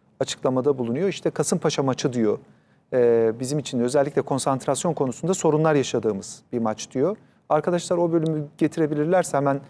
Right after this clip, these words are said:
e, oradan devam edelim. Reklama kadar hiç değilse Okan Hoca ile ilgili bölümü bitirelim. Sonra, e, reklam arasından sonra diğer takımlara geçeceğiz. E, Galatasaray dosyasını kapatmak istiyoruz.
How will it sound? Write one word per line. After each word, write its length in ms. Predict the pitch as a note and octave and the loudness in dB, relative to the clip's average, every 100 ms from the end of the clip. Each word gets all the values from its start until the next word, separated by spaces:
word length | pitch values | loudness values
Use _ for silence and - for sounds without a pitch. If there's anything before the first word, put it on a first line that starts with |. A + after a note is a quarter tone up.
| - _ _ - | -20 _ _ 0
e, 320 | C3 B2+ B2 - | 4 4 2 2
oradan 380 | D3 D3 C#3+ | 2 2 2
devam 280 | C3+ C#3 F3 | 2 2 2
edelim. 320 | D#3+ C#3+ E3+ | 2 2 0
Reklama 360 | D3 C#3+ E3 F3 | 0 2 2 2
kadar 260 | E3+ D#3 D3 | 2 0 0
hiç 200 | - - | -4 -4
değilse 220 | D#3+ D#3 | -2 0
Okan 240 | C#3 E3 | 0 2
Hoca 260 | D#3 D#3 D#3+ | 2 4 4
ile 120 | D#3 | 4
ilgili 380 | C#3 B2+ C3+ B2+ | 2 0 -2 2
bölümü 320 | C3+ C3+ C3+ - - _ _ - | 2 2 -2 -4 -20 _ _ -14
bitirelim. 560 | C#3 D#3 F3+ D#3+ D#3 G#3+ - _ _ | -8 -2 2 2 2 -2 -12 _ _
Sonra, 560 | - - F3 D3+ G3 - - - | -4 2 4 4 2 0 -8 2
e, 40 | C#3+ C#3+ C#3+ C#3+ | 4 4 4 2
reklam 340 | C#3+ D3+ E3+ D#3 C#3+ | 2 0 2 0 0
arasından 520 | C#3+ C#3 - D3 D#3 | 2 2 0 0 0
sonra 460 | E3 - D#3+ F3+ G3 D#3 | 0 0 0 2 0 0
diğer 160 | D3+ C#3 | 2 2
takımlara 400 | C#3 D3+ C#3 D3+ | -2 -2 0 2
geçeceğiz. 580 | D3 D3+ D3 G3+ A3+ - _ _ _ _ C3+ | 0 -2 0 0 -2 -10 _ _ _ _ -2
E, 160 | C3+ | 0
Galatasaray 640 | B2 C#3 D3 D3 - C3 B2+ | 2 0 0 -2 0 0 0
dosyasını 440 | C#3 - B2 G3+ | -2 -2 -4 -4
kapatmak 420 | - D3+ C#3+ C3+ - | -2 -2 -2 -4 -10
istiyoruz. 440 | - B2 A2+ - | -4 -2 -2 -8